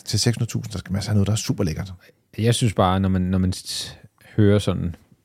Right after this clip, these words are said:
Speaker 2: diverse, øh, bilanmelder, ja, men det er fordi, det er genbrugsmaterialer. Altså, B M W i tre er også genbrugsmaterialer,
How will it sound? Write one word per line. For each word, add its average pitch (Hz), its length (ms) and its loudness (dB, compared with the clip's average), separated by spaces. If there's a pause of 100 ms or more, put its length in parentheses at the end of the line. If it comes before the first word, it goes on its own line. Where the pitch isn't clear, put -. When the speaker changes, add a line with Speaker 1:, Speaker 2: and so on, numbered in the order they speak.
(120)
Speaker 2:
diverse, 95 440 2
øh, 95 600 -2
bilanmelder, 98 760 0
ja, 101 80 4
men 110 140 2
det 110 120 2
er 107 40 2
fordi, 107 240 -2
det 98 160 0
er 90 40 -2
genbrugsmaterialer. 92 920 -4 (480)
Altså, 87 320 0 (680)
B - 40 -2
M 92 100 4
W 98 80 4
i 143 340 0
tre 107 380 0
er 98 120 0
også 104 180 2
genbrugsmaterialer, 90 920 -2